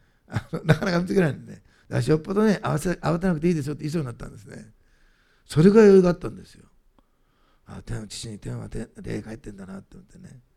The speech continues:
あ、この体を離れて自由になったんだなって。むしろそう思ってたの。そしたらね、その人はね、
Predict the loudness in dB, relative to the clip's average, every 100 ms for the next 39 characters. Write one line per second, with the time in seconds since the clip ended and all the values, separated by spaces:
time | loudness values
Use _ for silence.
0 | _ _ _ _ -20 -20 -16 -16 -12 -12
1 | -12 -14 -16 -16 -14 -12 -12 -12 -16 -16
2 | -18 -20 _ _ _ -4 -2 -2 -4 -6
3 | -12 -18 -20 _ _ _ _ _ -4 2
4 | 2 2 -2 0 0 -2